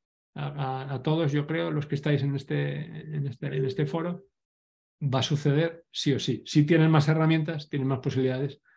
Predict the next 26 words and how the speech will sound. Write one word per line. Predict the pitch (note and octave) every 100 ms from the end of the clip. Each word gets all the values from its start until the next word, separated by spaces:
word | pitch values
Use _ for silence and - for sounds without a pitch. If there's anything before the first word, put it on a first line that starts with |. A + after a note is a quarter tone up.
| _ _
de | C3 B2
esas | B2 C#3 B2+ - -
turbulencias | C3+ C3+ D3 D3 D3+ D3
que | C#3+
suele | C#3+ C#3+
haber | C#3 C#3+
en | C#3
la | C#3
vida | C#3
de | C3+
las | C#3
personas, | - D3 C#3+ D3 D3 _ _ _ _ -
de | C3+ B2 A#2+
confrontarlas, | B2 A#2 C3 A2+ A#2+ G#2 F#2+ -
¿vale? | C#3 D3+
Es | -
una | D3 C#3
herramienta | C3+ C#3 C#3 D3+
más, | E3+ F3+ - _ _ _
¿no? | D3 D#3
Tienes | B2 A#2+ C3
un | B2
destornillador | B2 C#3 B2+ C3 C3 D3 D3 B2 B2+
y | B2
un | B2+
martillo, | C3+ F3+ E3 D#3+ F#3